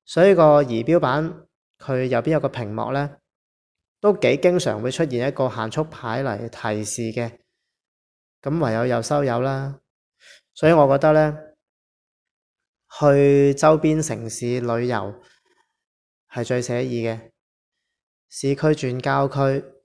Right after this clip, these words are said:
係另外一種心情，由郊區再轉上高速又係另外一個天地。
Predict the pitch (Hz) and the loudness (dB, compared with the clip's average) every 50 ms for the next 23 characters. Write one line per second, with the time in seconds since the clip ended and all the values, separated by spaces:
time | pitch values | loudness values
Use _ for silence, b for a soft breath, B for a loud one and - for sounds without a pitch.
0 | _ _ 127 117 107 110 110 117 131 139 131 127 127 - 139 135 135 - 123 107 | _ _ -8 -6 -6 -4 -4 -2 -2 -2 -2 -4 -4 -6 -6 -6 -6 -6 -8 -10
1 | - - _ _ _ _ _ _ _ _ _ _ _ _ _ _ _ _ _ _ | -10 -12 _ _ _ _ _ _ _ _ _ _ _ _ _ _ _ _ _ _
2 | _ _ - 113 117 120 - 143 151 165 165 156 156 151 151 147 151 156 147 - | _ _ -14 -12 -10 -6 -2 2 4 4 4 2 2 2 4 4 4 4 4 2
3 | 123 120 - 135 127 127 123 127 123 127 - 143 143 147 139 143 143 147 - - | 0 -2 -2 -4 -6 -6 -4 -4 -4 -2 -2 0 0 0 0 -2 -2 -4 -4 -8
4 | - _ _ _ _ _ _ _ _ 123 120 117 113 113 113 113 117 113 110 113 | -18 _ _ _ _ _ _ _ _ -8 -6 -4 -4 -4 -6 -6 -8 -6 -6 -4
5 | 123 139 139 - 135 120 120 120 - - 143 139 135 123 - 110 104 104 104 101 | -4 -4 -4 -2 -2 -4 -2 -4 -6 -6 -6 -6 -6 -4 -4 -4 -4 -6 -8 -12
6 | - | -16